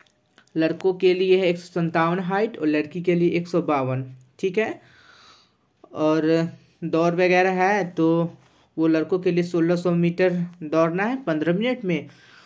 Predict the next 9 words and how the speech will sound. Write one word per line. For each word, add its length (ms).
और 280
लड़कियों 440
के 80
लिए 140
एक 200
किलोमीटर 440
बीस 400
मिनट 260
में, 240